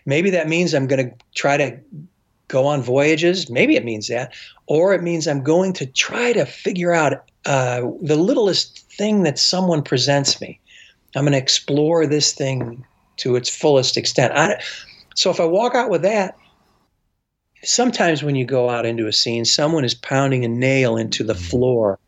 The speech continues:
Speaker 2: Mm-hmm.
Speaker 1: and the other person isn't looking at them, and they are setting up a campfire, right?
Speaker 2: Mm-hmm, mm-hmm.
Speaker 1: Clearly indoors. One person's clearly outdoors because they didn't look at each other, right?
Speaker 2: Right.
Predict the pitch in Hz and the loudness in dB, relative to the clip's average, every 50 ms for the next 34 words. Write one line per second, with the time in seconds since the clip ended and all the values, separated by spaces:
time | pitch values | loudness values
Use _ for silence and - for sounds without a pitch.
0 | - 107 98 90 92 90 87 90 - - _ _ _ _ _ _ - - 143 131 | -8 -8 -6 -6 -4 -6 -6 -6 -10 -12 _ _ _ _ _ _ -8 -2 0 0
1 | 123 120 117 113 110 127 123 143 175 208 196 - - 143 139 131 - 151 143 - | 0 0 -2 -2 0 0 2 2 2 2 0 0 0 0 0 0 0 -2 -2 0
2 | 202 190 151 147 120 - 147 151 170 185 - - 135 117 107 - - 104 98 107 | 0 2 2 0 0 0 0 0 0 0 -2 -4 -4 -4 -6 -8 -8 -10 -10 -10
3 | 131 - - _ - - - - - - - _ _ - 139 127 123 113 117 143 | -14 -20 -20 _ -20 -20 -20 -20 -20 -20 -20 _ _ -8 -6 -6 -6 -4 0 0
4 | 147 156 170 175 - 156 139 127 120 117 117 117 113 110 110 107 110 107 - _ | 2 2 2 2 0 0 0 0 2 2 0 0 0 0 2 0 0 -2 -6 _
5 | _ _ _ _ _ _ _ _ _ _ _ - - - - - - - 151 147 | _ _ _ _ _ _ _ _ _ _ _ -12 -10 -8 -4 -2 0 2 2 2
6 | 143 139 135 127 131 - - - - 131 123 127 127 - - - 101 101 107 - | 2 2 2 0 0 -4 -10 -6 -2 -2 0 0 -2 -4 -2 -4 -2 -2 -4 -8
7 | - - _ _ _ _ _ _ _ _ _ _ _ _ _ _ _ - - 123 | -12 -14 _ _ _ _ _ _ _ _ _ _ _ _ _ _ _ -10 -6 -4
8 | 127 110 107 95 95 101 101 104 107 - 117 113 107 104 104 98 98 107 - _ | -2 0 0 0 0 -2 -2 -2 -4 -2 -2 0 2 2 0 0 -2 -4 -8 _
9 | - - - _ _ - - 196 170 156 151 143 139 131 131 127 120 113 117 110 | -10 -10 -10 _ _ -8 -2 0 0 2 2 2 2 2 0 0 0 2 2 2
10 | 110 110 104 - 131 127 123 - 135 123 - 131 113 - - - 127 120 117 113 | 2 2 0 0 -2 -2 0 0 0 0 0 0 -4 -4 -2 0 0 2 2 2
11 | 113 110 113 113 - 120 113 117 113 - 147 123 - 220 208 190 202 175 165 156 | 2 2 0 0 0 0 0 0 2 0 -2 0 0 0 0 2 2 0 0 2
12 | 131 127 127 127 135 131 - 101 98 95 - - 104 95 95 95 - - - - | 2 2 2 2 2 0 -2 -4 -2 -2 -2 -2 -2 -4 -8 -10 -12 -6 -2 0
13 | 131 - 90 90 87 82 - | 0 0 0 0 -4 -4 -6